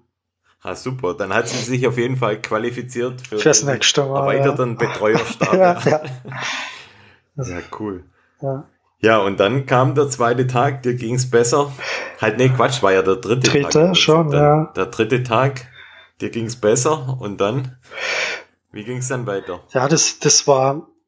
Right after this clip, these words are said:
Speaker 2: das war echt interessant. Also du hast schon kein Zeitgefühl mehr. Du weißt nur, es ist hell.
Speaker 1: Mhm.
Speaker 2: Dann laufst du durch den Wald, wir laufen durch den Wald, durch den Sonnenschein, dann sag ich zum Andreas, "Du, heute ist gar nicht viel los im Wald."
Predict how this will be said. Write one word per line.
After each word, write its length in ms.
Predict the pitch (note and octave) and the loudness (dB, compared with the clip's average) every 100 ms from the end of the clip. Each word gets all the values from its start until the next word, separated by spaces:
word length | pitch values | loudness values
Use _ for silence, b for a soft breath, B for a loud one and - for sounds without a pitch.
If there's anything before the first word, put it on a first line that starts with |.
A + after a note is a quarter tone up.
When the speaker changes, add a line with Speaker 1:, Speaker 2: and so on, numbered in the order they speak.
| _ _ _ _ _ _ _ _ _ _ | _ _ _ _ _ _ _ _ _ _
Speaker 2:
das 200 | - - | -6 2
war 140 | C#3+ C#3 | 4 4
echt 180 | C3+ | 0
interessant. 680 | D3 C3+ - C#3+ F3+ D#3+ C#3 | -4 -4 -2 2 4 2 2
Also 240 | C#3 C3 C#3 | 0 2 4
du 120 | C#3 | 4
hast 120 | B2+ | 4
schon 220 | - C3+ | 2 2
kein 240 | - C3+ C3 | 2 0 2
Zeitgefühl 640 | - B2 - - - C#3 | -2 -2 -8 -18 -10 -10
mehr. 300 | B2+ B2+ A#2 - | -8 -14 -14 -14
Du 100 | C#3+ | 0
weißt 280 | C#3+ C#3 C#3+ | 2 4 2
nur, 100 | D#3 | 0
es 140 | D#3 | 0
ist 180 | - - | -2 -4
hell. 200 | C#3 F3 | -2 -2
Speaker 1:
Mhm. 240 | F3+ F2+ F#2 b b b b - | -6 -18 -20 b b b b -6
Speaker 2:
Dann 160 | C3+ C3 | -6 2
laufst 400 | C3+ C3 - - | 2 4 0 0
du 80 | |
durch 240 | C3+ C#3 - | 2 2 2
den 140 | B2 | 0
Wald, 360 | B2+ C3+ F3 F3 | 4 6 6 4
wir 140 | D3 | 2
laufen 320 | C#3 C#3 C3+ | 4 4 0
durch 180 | C#3 C3+ | -6 -6
den 160 | - B2+ | -8 0
Wald, 280 | C3+ D3+ D#3 | 2 4 2
durch 200 | D3 - | -2 -2
den 80 | |
Sonnenschein, 680 | - - C#3 C#3 - D#3+ D#3+ | 0 0 -2 -2 2 2 2
dann 120 | D3+ | -2
sag 300 | C3 C#3+ C#3 C3+ | -2 0 0 -2
ich 260 | - - _ _ _ _ _ _ _ _ - | -14 -16 _ _ _ _ _ _ _ _ -12
zum 220 | - D3 | -4 2
Andreas, 840 | D3+ C#3+ C#3 C#3+ C#3+ C#3 - - _ - _ _ _ - | 2 2 4 6 6 4 0 -4 _ -20 _ _ _ -6
"Du, 140 | C#3 | 2
heute 200 | D3+ D3 | 4 6
ist 140 | - | 2
gar 200 | - C#3 | 4 2
nicht 180 | C3 C3 | 2 -4
viel 220 | - C3+ | -2 -2
los 320 | C3 C3+ C#3+ - | 0 0 2 0
im 160 | D3 | 0
Wald." 440 | C#3+ D3 D3 - | 4 4 2 -4